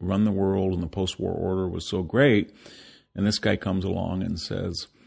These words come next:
"It's not so great in Youngstown, Ohio. You go take a look at Lansing, Michigan. Uh, this country's been hollowed out."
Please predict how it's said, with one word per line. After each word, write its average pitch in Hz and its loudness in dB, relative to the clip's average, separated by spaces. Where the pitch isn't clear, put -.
"It's - -6
not 117 4
so 147 6
great 123 8
in 110 6
Youngstown, 117 2
Ohio. 107 4
You 98 2
go 107 2
take 117 2
a - 0
look 104 2
at 104 0
Lansing, 101 2
Michigan. 87 0
Uh, 87 -2
this 104 -2
country's 107 0
been 90 -2
hollowed 95 0
out." 107 0